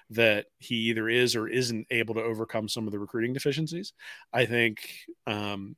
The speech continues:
he's gonna have plenty of time to prove whether he's able to hit on that elite quarterback recruit who can really transform the program.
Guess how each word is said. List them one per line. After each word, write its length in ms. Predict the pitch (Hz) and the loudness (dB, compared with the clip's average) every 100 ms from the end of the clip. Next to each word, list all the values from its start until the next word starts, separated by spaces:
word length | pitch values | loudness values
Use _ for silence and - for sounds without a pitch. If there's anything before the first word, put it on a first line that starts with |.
| _ | _
he's 160 | 127 | -2
gonna 120 | 113 117 | 4 4
have 80 | 101 | 4
plenty 260 | 117 117 | 4 4
of 80 | 113 | 4
time 360 | - 113 117 113 | 2 2 2 2
to 200 | 110 104 | 2 0
prove 580 | - 107 117 123 123 | -4 -2 0 2 0
whether 240 | 110 113 113 | 2 2 4
he's 160 | 113 110 | 2 2
able 200 | 107 110 | 0 -2
to 80 | |
hit 200 | 107 131 | -2 0
on 100 | 120 | 0
that 120 | 120 107 | 0 0
elite 260 | 110 117 _ | 0 -4 _
quarterback 360 | - 117 127 - - | -2 2 2 0 -4
recruit 320 | 156 180 190 - - - - - | -4 0 0 -2 -18 -18 -18 0
who 100 | 139 | 2
can 560 | 135 117 110 110 107 110 | 4 2 2 -2 -4 -4
really 300 | 123 120 117 | 0 4 4
transform 520 | - 120 110 - 113 | 2 0 -2 -2 -2
the 60 | 110 | 0
program. 460 | 120 120 180 202 | 0 2 0 -2